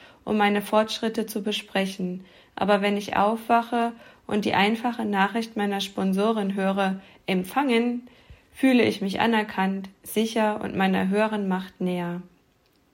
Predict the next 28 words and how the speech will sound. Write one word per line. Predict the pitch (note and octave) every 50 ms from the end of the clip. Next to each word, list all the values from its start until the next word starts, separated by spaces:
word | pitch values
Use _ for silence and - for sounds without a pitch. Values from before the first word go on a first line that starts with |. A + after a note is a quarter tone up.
| _ _ _
Ich | - A3 - -
betrachte | A3+ A3 - - G#3 G3 A3+ A3+ - - B3+
dies | A3+ - A3+ A3 A3+
sowohl | - A3+ G#3 F#3+ G#3 G#3 G#3+ A3
als | - - F#3+ F#3+ -
eine | - F#3+ F#3+ F#3
Maßnahme | F#3 F3+ F3 F3 F#3 F#3+ F#3+ - G3 G3 G3 G3 G3+ G3+ G3+ G3+ - - - - - - - - - _ - -
als | - A#3 B3+ C#4 C#4 - - -
auch | - F#3+ G3 G3+ G#3 G3 - -
als | - F#3 F#3+ F#3+ -
einen | F3+ F3+ F3+ F3 F3+
Vorteil | - - F#3 F#3+ F#3+ G3 - G#3 G#3 G#3+
dieser | G#3 G#3 G3 F#3 G3 G3+
Genesungsroutine. | G#3 A#3 A3+ G#3 G3+ G3 F#3 F#3+ F3+ F3+ F3+ F#3 - - F#3 F3 - - G3 F#3+ F#3 F3+ F3+ F3+ F3+ F#3 - _ _ _ _ _ _ _ _ _ _ _ _ _ _ _ _ _ _ _ _ _ _ _ _ _ _ _ _ _ _ _ _ _ _ _ _ _ _ _ _ _ _ _
Anrufe | G3 F#3+ G3 F#3+ F#3+ G3 A3 A3 - -
im | A#3 - G#3+ G#3+
Programm. | A3 - - A3+ A3+ - - F#3+ F#3 F3+ F3 F3 F3+ F#3 F#3 - _ _ _ _ _ _ _ _ _ _ _ _ _ _ _ _ _ _ _ _ _ _ _ _ _ _ _ _ _ -
Wenn | G#3 G#3+ A3+
ich | A#3 A3+
meine | - A#3 A3+ A3+ A3+
Schwestern | A3+ A3+ - G#3 A3+ B3 B3 - - A3+ G#3
anrufe, | - - G3+ A3+ A#3+ A#3+ - G3+ G3 F#3+ G3 - G#3+ A3 A3+ A#3
spreche | A#3 - - - - - G3 A3 A3 - B3
ich | - B3 B3 B3+ B3+ - - -
und | G#3+ G#3 G3+
höre | G3+ G3 G3 G3 G3 -
ich | - - - -
zu. | - - G#3 F#3+ F#3 F3+ F3 F3+